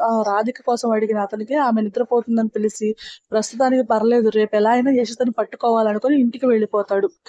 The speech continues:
రాణా ఇంట్లోకి వస్తుంటే అతన్ని చూస్తున్న ఎలీజా, "యశిత మేడం లేరా సార్?" అని ఏమీ తెలియనట్టే అడుగుతుంది. "లేదు, తన బ్రదర్ దగ్గరికి వెళ్ళింది కొన్ని డేస్, నువ్వు అక్కని జాగ్రత్తగా చూసుకోవాలని" సీరియస్ గా చెప్పి తన రూమ్ లోకి వెళ్ళి మందు బాటిల్ అందుకుంటాడు.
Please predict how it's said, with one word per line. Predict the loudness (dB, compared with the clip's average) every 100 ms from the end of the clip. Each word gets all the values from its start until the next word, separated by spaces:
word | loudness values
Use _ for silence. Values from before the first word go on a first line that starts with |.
| -18 -16 -2
రాణా | 0 2 4
ఇంట్లోకి | 2 2 0 0
వస్తుంటే | -2 -2 -2 0
అతన్ని | 0 0 -2
చూస్తున్న | 0 -4 -2 -2
ఎలీజా, | 0 2 0 0 0 2
"యశిత | 0 0 2
మేడం | 2 2 0
లేరా | 2 2 2
సార్?" | 0 -2 0
అని | -2 -2 -2
ఏమీ | 0 0
తెలియనట్టే | 0 2 2 0 0 0
అడుగుతుంది. | 2 0 -2 -8 -12 -20 -20 -20 -20 -6 2
"లేదు, | 4 4 2 0 _
తన | 0 0
బ్రదర్ | 2 2 4 4
దగ్గరికి | 2 2 2 2
వెళ్ళింది | 2 2 -2 -6 -12 -6
కొన్ని | -4 0
డేస్, | 2 0 -2 -6 -8 _ _ _ _ -4
నువ్వు | 0 2
అక్కని | 2 0 -2 0
జాగ్రత్తగా | 2 0 0 -2 -2
చూసుకోవాలని" | 0 -2 0 2 4 2 0
సీరియస్ | -2 2 2 2
గా | 0
చెప్పి | 0 -4 -2
తన | 0
రూమ్ | 2 2 2
లోకి | 0 0
వెళ్ళి | 0 0
మందు | 0 0 2
బాటిల్ | 2 2 0
అందుకుంటాడు. | -2 -2 -6 -4 -2 -4